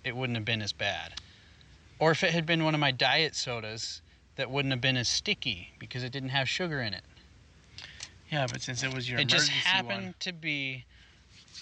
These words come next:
Speaker 1: a, a, a sugar-filled red cream soda full of dye and, and just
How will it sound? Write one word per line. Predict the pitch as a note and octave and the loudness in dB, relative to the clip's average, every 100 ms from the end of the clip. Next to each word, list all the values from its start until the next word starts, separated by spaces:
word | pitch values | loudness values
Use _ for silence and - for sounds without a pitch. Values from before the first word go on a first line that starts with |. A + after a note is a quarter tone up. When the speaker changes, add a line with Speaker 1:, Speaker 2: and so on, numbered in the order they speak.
| - - - - - - - - | -18 -20 -20 -20 -20 -20 -6 2
Speaker 1:
a, | C3+ B2 A2 G#2 A#2 A2+ - - | 4 6 2 0 -2 -2 -4 -4
a, | |
a | A2+ | 0
sugar-filled | - E3+ F3 E3 - D3+ C3+ C3+ C3 - - - - - - - - | 0 0 -2 -4 2 2 2 0 -6 -12 -20 -20 -20 -20 -20 -20 -8
red | A#2+ C3+ C#3+ | 2 2 2
cream | - E3 D#3+ | 2 2 2
soda | D3 C3 E3 - F3 - - - - | 0 0 -6 -12 -14 -16 -20 -20 -20
full | - C#3 D#3 E3 | -8 0 2 4
of | C#3+ | 2
dye | - A#2+ G#2+ G#2+ G#2+ A2+ - - - - - - - - - | 2 2 4 2 0 -8 -14 -20 -20 -20 -20 -20 -20 -20 -14
and, | - A2+ G2+ - - | -2 -2 -2 -8 -12
and | A2+ G#2+ F#2+ F#2+ - | -6 -6 -6 -12 -6
just | B2 A2 - | -2 2 2